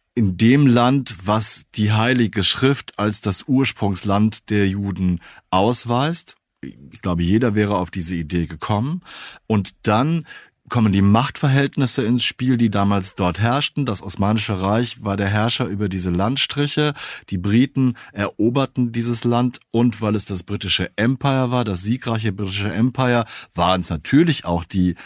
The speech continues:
die Briten, die Entscheider spielen durften,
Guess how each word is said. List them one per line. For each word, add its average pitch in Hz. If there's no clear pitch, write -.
die 92
Briten, 110
die 127
Entscheider 120
spielen 92
durften, 120